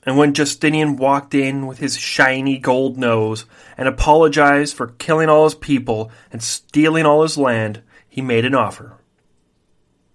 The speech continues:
Justinian the second offered to give the Bulgarians all their land back and even bestow upon Khan Tervel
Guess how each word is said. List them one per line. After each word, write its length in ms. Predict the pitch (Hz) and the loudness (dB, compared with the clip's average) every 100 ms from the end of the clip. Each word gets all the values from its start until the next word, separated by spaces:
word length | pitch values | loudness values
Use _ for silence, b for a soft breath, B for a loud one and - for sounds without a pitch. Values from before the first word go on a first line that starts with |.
| _ _ | _ _
Justinian 580 | - 117 - 135 139 165 | -6 -4 -2 0 2 2
the 80 | 170 | 0
second 560 | - 139 117 98 - - b b b b | 0 0 -2 -8 -12 -20 b b b b
offered 400 | 127 151 - 170 | 0 0 0 -4
to 80 | 170 | -4
give 240 | 143 156 | -2 -2
the 60 | 156 | -2
Bulgarians 800 | 147 156 151 143 143 131 110 107 | 0 0 0 0 0 -2 -4 -8
all 360 | - 101 139 175 | -4 0 0 0
their 120 | 202 | 0
land 360 | 190 160 123 | 2 2 0
back 360 | 113 104 98 - B B - | -4 -6 -8 -16 B B -6
and 240 | 131 143 175 | -6 -6 -6
even 320 | 180 170 180 | -4 -4 -4
bestow 560 | - - - 143 143 165 | -4 -6 -4 -2 -2 -2
upon 500 | - 170 160 160 156 | -4 -4 -4 -4 -10
Khan 460 | - 147 147 151 | -4 -2 -2 -2
Tervel 560 | - 160 139 113 95 | -6 -4 -2 -2 -4